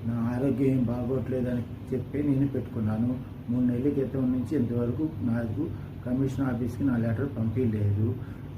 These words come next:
పైగా నా జీతం ఆపుతానని ఆనాడే అన్నారు. కర్మయోగి అడిగారు, మన ఎన్టీఆర్ జిల్లా నుంచి మీకు డ్యూటీ సర్టిఫికెట్ తెచ్చుకోమన్నారు. అయ్యా, డీడీ గారిని ఇవాళ అడిగాను,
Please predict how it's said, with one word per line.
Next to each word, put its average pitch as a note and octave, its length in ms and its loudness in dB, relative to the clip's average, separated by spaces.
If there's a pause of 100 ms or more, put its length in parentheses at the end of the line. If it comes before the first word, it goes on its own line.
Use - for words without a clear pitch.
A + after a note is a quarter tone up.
(200)
పైగా B2+ 280 0
నా C3+ 140 4
జీతం C3 340 2
ఆపుతానని B2 460 0
ఆనాడే C3 460 2
అన్నారు. A#2 520 2 (680)
కర్మయోగి C#3 760 4
అడిగారు, B2+ 580 0 (960)
మన C3 300 0
ఎన్టీఆర్ C3 360 4
జిల్లా B2+ 280 0
నుంచి B2+ 400 0 (880)
మీకు C#3 320 6
డ్యూటీ C3+ 260 2
సర్టిఫికెట్ B2+ 480 0 (880)
తెచ్చుకోమన్నారు. B2+ 840 2 (520)
అయ్యా, B2 300 0 (320)
డీడీ C#3+ 300 6
గారిని C3+ 400 2
ఇవాళ B2+ 240 0
అడిగాను, A#2 800 0